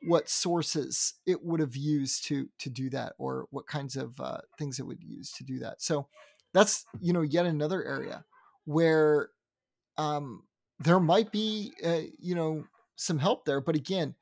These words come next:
uh, if it feels like pushing the easy button, if it feels like taking a shortcut, that is where I would wanna stop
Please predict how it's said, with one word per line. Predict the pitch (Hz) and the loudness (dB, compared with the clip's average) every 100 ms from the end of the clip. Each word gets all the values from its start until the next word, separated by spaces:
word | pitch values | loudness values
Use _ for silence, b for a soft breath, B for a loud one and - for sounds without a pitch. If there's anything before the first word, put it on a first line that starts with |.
| b b b b - | b b b b 0
uh, | 151 139 - _ | 4 4 2 _
if | 170 - | 4 6
it | 190 - | 2 0
feels | - 214 240 226 | -2 0 2 4
like | 202 165 | 2 0
pushing | - 226 - 214 190 | -2 -2 0 0 -2
the | |
easy | 170 175 180 156 | -2 -4 -2 -2
button, | 135 139 - 127 - _ _ _ _ - | 0 -2 -2 -12 -16 _ _ _ _ -6
if | 151 | -2
it | 151 | 0
feels | - 208 208 | 4 6 6
like | 202 - | 2 0
taking | 185 180 180 | -4 -2 -2
a | 151 | -2
shortcut, | - 156 156 - 135 - _ _ _ _ _ _ _ - - | 0 -2 -2 -4 -4 -6 _ _ _ _ _ _ _ -18 -10
that | 131 165 175 190 - | 4 8 8 6 2
is | 175 143 | 0 0
where | 135 151 147 | 4 4 6
I | - | 4
would | 147 147 | 2 0
wanna | 135 143 135 | -2 -4 -4
stop | 135 - - - 139 131 | -2 0 0 0 2 2